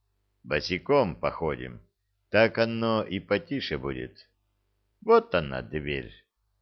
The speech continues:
Где-то здесь есть этот самый плинтус.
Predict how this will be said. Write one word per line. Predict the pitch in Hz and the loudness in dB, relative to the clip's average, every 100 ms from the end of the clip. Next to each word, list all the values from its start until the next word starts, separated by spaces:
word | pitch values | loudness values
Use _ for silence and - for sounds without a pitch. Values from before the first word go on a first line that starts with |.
| _ _ _ _ _ _ _ | _ _ _ _ _ _ _
Где-то | 92 95 156 160 156 | -4 2 2 4 2
здесь | 135 120 156 160 - | 0 -2 0 2 0
есть | 147 160 131 - - | 0 0 0 -4 -2
этот | 107 110 104 | -2 -2 0
самый | 117 117 113 | 2 2 2
плинтус. | 107 123 135 107 78 69 62 - | -2 -2 -2 -2 -6 -8 -10 -12